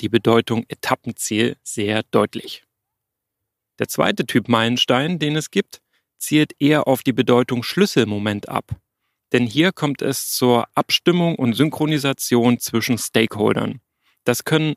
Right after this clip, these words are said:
wichtige Informationen sein, die ausgetauscht und zusammengebracht werden, aber auch Arbeitspakete, die nun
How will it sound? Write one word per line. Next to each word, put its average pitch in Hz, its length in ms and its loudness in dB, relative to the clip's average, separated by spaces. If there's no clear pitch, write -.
wichtige 123 440 0
Informationen 120 800 0
sein, 185 240 0
die 165 100 0
ausgetauscht 160 760 0
und 113 440 0
zusammengebracht 156 880 -2
werden, 165 380 2
aber 143 380 2
auch 135 520 2
Arbeitspakete, 117 1080 0
die 123 180 2
nun 156 500 2